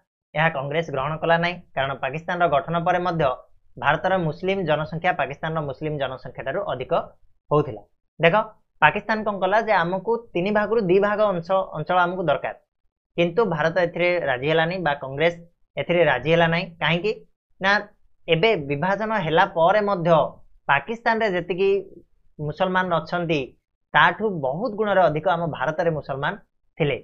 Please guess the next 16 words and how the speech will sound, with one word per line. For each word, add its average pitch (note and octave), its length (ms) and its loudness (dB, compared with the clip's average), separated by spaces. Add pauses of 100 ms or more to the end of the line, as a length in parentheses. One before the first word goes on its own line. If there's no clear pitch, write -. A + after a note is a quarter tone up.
(220)
ତେଣୁ E3+ 180 0 (640)
ମନା D3+ 260 0
କରିଦେଲା F3 340 2 (160)
ଆମର D3 140 -2 (120)
କଂଗ୍ରେସ D3 380 0 (440)
ଯେ C#3 140 2 (100)
ଆମେ D3 160 -4 (380)
ଦେବୁ C#3 240 2
ନାହିଁ। G#2 180 -10 (540)
ତେଣୁ F#3 180 0 (460)
ଯେଉଁ F#3 220 6
ଅଞ୍ଚଳରେ A3+ 260 0 (120)
ମୁସଲିମ A3+ 360 0
ଲିଗର G3 240 2
ପ୍ରାଧାନ୍ୟ E3 440 0 (100)
ରହିଥିଲା, C#3+ 320 2